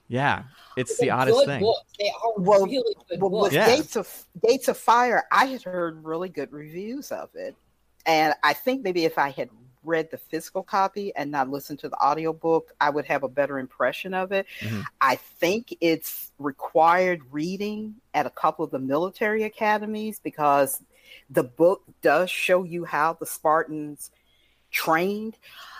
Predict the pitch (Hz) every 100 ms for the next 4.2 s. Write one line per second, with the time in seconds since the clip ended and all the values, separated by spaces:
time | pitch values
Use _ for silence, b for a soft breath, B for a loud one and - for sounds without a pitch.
0 | B - 190 - 220 233 294 233 185 170
1 | 160 - 139 151 196 180 196 160 - 143
2 | 151 151 135 151 147 135 135 - 127 139
3 | 135 127 120 - 135 180 220 214 151 139
4 | 135 135